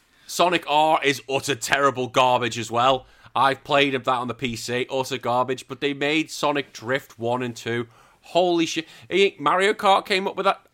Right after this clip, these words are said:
Hang on, I've gotta look. When did, when did Sonic Drift come out? Jesus,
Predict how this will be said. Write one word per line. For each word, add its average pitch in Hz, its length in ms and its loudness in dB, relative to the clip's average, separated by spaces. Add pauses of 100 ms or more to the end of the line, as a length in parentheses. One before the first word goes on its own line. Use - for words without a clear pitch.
(180)
Hang 139 200 -2
on, 120 160 -4 (100)
I've 127 160 0
gotta 135 200 2
look. 127 200 -2
When 131 160 2
did, 127 220 -4
when 131 240 0
did 127 120 -6
Sonic 131 380 -2
Drift 127 340 -4
come 123 160 -2
out? 127 280 0 (340)
Jesus, 131 480 -4